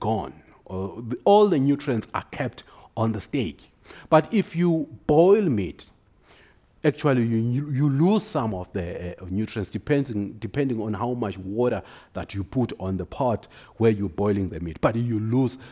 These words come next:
some of the meat. So he wanted them to get it all, as pure as it is, and it is as it is. They had sup-, they were supposed to eat it in haste. They was to roast this meat, not to boil it.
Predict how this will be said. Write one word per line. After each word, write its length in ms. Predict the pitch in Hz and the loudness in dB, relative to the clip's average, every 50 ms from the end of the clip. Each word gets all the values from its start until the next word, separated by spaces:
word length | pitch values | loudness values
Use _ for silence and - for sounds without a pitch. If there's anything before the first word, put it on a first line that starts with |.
| - | -16
some 420 | - - - - 139 135 127 107 - | -10 -4 0 2 2 2 2 -2 -4
of 180 | - 82 78 - - | -8 -12 -12 -12 -10
the 80 | - 92 | -10 -6
meat. 400 | 85 87 95 92 80 - - - - - - - | -4 -2 -2 -4 -4 -8 -16 -20 -20 -20 -20 -2
So 300 | - - 190 165 - - - | 2 2 2 2 2 -6 -4
he 120 | - - | 0 2
wanted 480 | 175 156 156 220 226 247 - 185 151 123 | 2 6 6 6 6 6 2 -2 -2 2
them 180 | 147 147 143 139 | 4 4 4 4
to 120 | - 156 | 0 -4
get 260 | 131 - - 151 175 226 | -2 2 4 6 6 6
it 100 | 220 208 | 6 6
all, 440 | 214 214 170 98 85 - - - - - | 6 6 4 2 -2 -8 -12 -10 -4 -4
as 120 | 135 - | -4 -4
pure 420 | - - - - 247 240 226 202 | -6 -6 0 4 4 6 6 4
as 220 | - 170 160 143 127 | 4 2 2 2 0
it 160 | 117 - - | -4 -4 -2
is, 240 | 135 101 90 - - - - - - - | -2 -2 -4 -6 -12 -18 -18 -12 -4 0
and 220 | 123 123 120 131 - - - | 2 4 4 4 2 2 4
it 220 | 240 220 220 185 | 6 6 6 6
is 240 | 202 202 190 143 143 - - - - _ - | 4 2 2 0 -4 -14 -18 -20 -4 _ 6
as 260 | 151 151 151 147 - - | 6 6 6 4 2 -4
it 160 | 131 113 - | -4 -4 0
is. 200 | 151 127 107 95 | 0 0 0 2
They 140 | 101 160 147 | 4 4 4
had 240 | - - 135 123 - | 2 2 -4 -8 -10
sup-, 240 | - - 127 - - _ - | -10 -10 -10 -12 -14 _ 0
they 120 | 123 123 | 2 2
were 100 | 123 123 | 2 2
supposed 420 | 120 - - - - 165 147 - - | 0 -4 -10 -6 -4 -6 -6 -6 -6
to 120 | - - - - | -10 -8 -4 -2
eat 200 | 214 190 156 - | -2 0 0 0
it 140 | 175 - - - - - - - | -4 -4 -6 -14 -20 -18 -6 0
in 120 | 147 147 147 | 0 0 0
haste. 600 | - - - - 156 156 143 104 - - - - - - - - | 0 -4 -4 0 2 2 2 0 -2 -8 -20 -20 -20 -20 -6 0
They 100 | - 131 | 0 2
was 220 | 127 131 123 - | 2 2 0 -2
to 200 | - - 135 120 | -6 -6 -6 -4
roast 560 | 104 98 95 113 143 170 180 170 - - - - - | -4 -2 2 4 4 4 4 2 -4 -12 -20 -16 -10
this 200 | 98 98 90 - | -8 -8 -8 -6
meat, 220 | 104 98 90 - - _ - - - | -6 -8 -8 -10 -14 _ -18 -8 -4
not 300 | 107 113 120 135 123 123 | 0 2 4 4 2 2
to 120 | - - 107 | -2 -8 -10
boil 320 | 82 - 92 85 78 73 | -10 -10 -10 -10 -10 -10
it. 240 | 69 67 - _ - | -12 -12 -14 _ -20